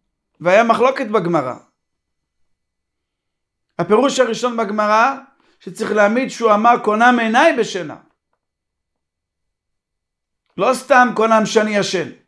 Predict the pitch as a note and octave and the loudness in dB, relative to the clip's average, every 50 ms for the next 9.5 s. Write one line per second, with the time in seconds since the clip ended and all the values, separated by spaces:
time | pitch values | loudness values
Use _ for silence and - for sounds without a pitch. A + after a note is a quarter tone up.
0 | _ _ _ _ _ _ _ _ _ _ _ _ _ _ _ _ _ _ _ _ | _ _ _ _ _ _ _ _ _ _ _ _ _ _ _ _ _ _ _ _
1 | _ _ _ _ _ _ _ _ _ _ _ _ - - A3 G#3+ G#3+ G#3 G3 - | _ _ _ _ _ _ _ _ _ _ _ _ -12 -8 -8 -6 -6 -8 -10 -12
2 | - _ _ _ _ _ _ _ _ _ _ _ _ _ _ _ - F#3+ A3 B3+ | -14 _ _ _ _ _ _ _ _ _ _ _ _ _ _ _ -6 -2 0 0
3 | B3+ A3+ B3 A#3+ A#3+ B3+ B3+ - A#3+ A#3+ B3 A#3+ A3+ G#3+ A3+ A3+ A#3 A3 A3 A3+ | 2 4 4 4 4 2 2 2 0 0 0 0 -4 -4 -2 0 0 0 0 0
4 | A#3+ A3 A#3 A3 A3+ A#3 A#3 A#3+ A#3+ C#4+ C#4 A3 D#3 - - - - _ _ _ | -4 -4 -2 -2 -2 -2 -2 -2 0 0 0 0 -2 -4 -12 -18 -20 _ _ _
5 | _ _ _ _ _ _ - C#3+ D#3+ F3+ F#3 G#3+ A3+ A#3 D#4+ F4+ F4+ D#4+ D#4 D4 | _ _ _ _ _ _ -8 -4 -4 -2 0 0 0 0 0 2 2 2 2 2
6 | D4 C#4 C4+ C4+ B3+ A#3+ A#3+ B3 A#3+ A3+ A#3+ A#3+ C4+ D4 D4+ D4 - C4 B3+ B3+ | 2 0 -2 -2 -2 -4 -2 -2 -2 0 0 0 0 0 0 0 0 0 0 0
7 | C4 C4 B3 B3 - _ _ _ _ _ _ _ _ _ - - G3 A#3+ C#4+ A#3+ | -2 -2 -6 -10 -14 _ _ _ _ _ _ _ _ _ -4 -2 0 2 2 2
8 | G#3+ B3 A#3 B3 C4 C4+ C4 - - C4 B3+ A3+ C4 C4+ C#4+ D4 C#4 C#4 A3+ B3 | 2 0 2 4 2 2 2 4 2 0 2 2 0 2 2 2 0 0 0 2
9 | B3 A#3 A#3 G#3 A3 A3+ G#3 F3+ D#3 | 2 2 2 2 2 2 2 0 -4